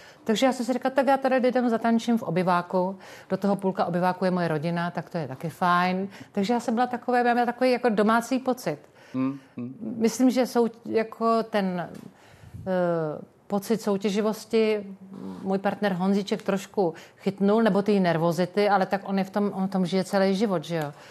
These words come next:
Speaker 1: Když to já jsem nešla národu říct, teď končím s profesí herečky a začíná nová profese tanečnice. To opravdu ne, to jsem nešla.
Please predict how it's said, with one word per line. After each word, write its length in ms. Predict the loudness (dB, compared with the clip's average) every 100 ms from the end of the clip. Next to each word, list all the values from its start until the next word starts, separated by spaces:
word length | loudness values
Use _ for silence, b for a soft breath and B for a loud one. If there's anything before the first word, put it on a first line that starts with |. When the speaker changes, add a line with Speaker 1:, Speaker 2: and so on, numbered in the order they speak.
| B B B
Speaker 1:
Když 160 | -6 -4
to 80 | -2
já 120 | -2
jsem 160 | -2 -4
nešla 240 | -2 -2
národu 380 | 0 0 -2 -2
říct, 320 | -4 -8 -18 _
teď 300 | 0 0 -8
končím 480 | -6 -4 -4 -6 -6
s 100 | -6
profesí 440 | -6 -6 -8 -8 -4
herečky 580 | -4 -4 -8 -8 -8 -8 B B
a 60 | -4
začíná 440 | -4 -4 -4 -2
nová 300 | -2 0 -2
profese 520 | -2 -8 -6 -8 -6
tanečnice. 680 | -6 -6 -6 -6 -8 -6 -8 -10 B B
To 140 | -6 -6
opravdu 640 | -8 -4 -4 -2 -4 -4 B B -10
ne, 240 | -8 -10 -14 _ -10
to 100 | -8
jsem 320 | -8 -6 -6
nešla. 320 | -6 -6